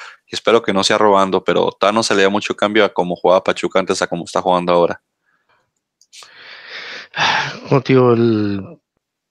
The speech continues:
Speaker 2: Tijuana ha sido muy inconsistente. Este, en este partido, como te digo, ni las manos pusieron. Este, Edwin Cardona en menos de cinco minutos ya les había puesto el cuatro a cero. Este,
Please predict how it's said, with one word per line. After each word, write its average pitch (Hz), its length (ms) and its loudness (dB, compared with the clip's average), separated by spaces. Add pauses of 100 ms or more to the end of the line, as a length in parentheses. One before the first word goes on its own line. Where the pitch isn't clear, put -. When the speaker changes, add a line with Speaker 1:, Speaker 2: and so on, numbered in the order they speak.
(140)
Speaker 2:
Tijuana 135 400 -2
ha - 20 0
sido 131 240 2
muy 120 300 2
inconsistente. 113 1080 -4 (1000)
Este, 92 880 -8
en - 640 -14
este - 200 -10
partido, 104 340 -2
como 104 180 0
te - 120 -2
digo, 98 100 -2
ni 95 220 -4
las 92 280 -2
manos 104 360 0
pusieron. 104 520 -4 (760)
Este, 95 640 -2 (160)
Edwin 107 300 -2
Cardona 98 400 0
en 98 220 0
menos 101 260 0
de 98 60 -6
cinco 101 200 -4
minutos 104 280 -2
ya 101 100 -2
les 104 180 -2
había 92 180 -2
puesto 98 640 -2 (300)
el 113 140 -4
cuatro 104 380 -6
a 104 40 0
cero. 101 260 -6 (1300)
Este, 90 1000 -4